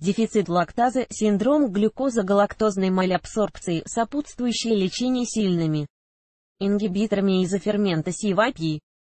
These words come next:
Три и четыре интракунаолом, кетоконазолом, вориконазолом, ингибиторами вич, протеазой, препаратами, содержащими кабицистат, сопутствующий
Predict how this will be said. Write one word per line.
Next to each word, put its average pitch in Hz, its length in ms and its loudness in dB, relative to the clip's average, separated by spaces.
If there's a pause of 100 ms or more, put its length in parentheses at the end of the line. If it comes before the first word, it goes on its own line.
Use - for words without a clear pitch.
Три 269 300 0
и 240 40 -2
четыре 285 500 0
интракунаолом, 202 840 2
кетоконазолом, 180 920 0
вориконазолом, 190 920 0
ингибиторами 180 760 0
вич, 175 280 -6
протеазой, 233 500 -2
препаратами, 220 760 0
содержащими 202 720 -2
кабицистат, 202 800 -2
сопутствующий 202 920 -4